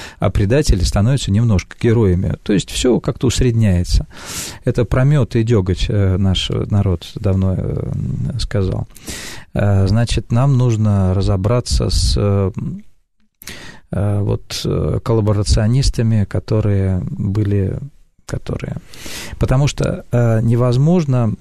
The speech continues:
вот, э, нам нужно вспомнить, э, ра-, э, тружеников тыла, отдать им, вот, причитающиеся им, э, заслуги. Потому что вы знаете наверняка, что, м,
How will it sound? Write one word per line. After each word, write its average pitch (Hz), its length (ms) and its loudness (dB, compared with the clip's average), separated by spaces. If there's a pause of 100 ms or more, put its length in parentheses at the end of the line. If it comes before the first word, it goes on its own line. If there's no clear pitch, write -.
(140)
вот, 110 320 -2 (280)
э, 107 520 2 (260)
нам 160 260 2
нужно 151 600 0
вспомнить, 143 580 0
э, - 600 -2
ра-, 107 140 2 (460)
э, 98 80 0
тружеников 131 640 2
тыла, 95 560 2
отдать 104 480 0
им, 107 240 2
вот, 104 300 -2 (380)
причитающиеся 113 1000 0
им, 110 400 2 (540)
э, 95 640 2
заслуги. 113 640 2 (720)
Потому 110 360 2
что 110 380 0 (200)
вы 110 140 0
знаете 113 420 2
наверняка, 101 540 2
что, 101 360 0 (500)
м, 180 1080 -2